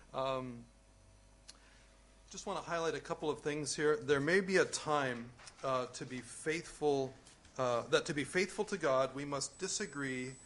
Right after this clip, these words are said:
or even respectfully disobey when a parent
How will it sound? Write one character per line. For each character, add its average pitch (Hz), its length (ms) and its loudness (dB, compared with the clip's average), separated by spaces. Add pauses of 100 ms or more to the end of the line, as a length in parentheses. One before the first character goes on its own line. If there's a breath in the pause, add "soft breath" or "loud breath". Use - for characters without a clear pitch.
(200 loud breath)
or 131 120 -2
even 147 240 -2
respectfully 160 720 0 (140)
disobey 165 720 2 (400 loud breath)
when 143 160 -4
a 123 60 -4
parent 160 420 -2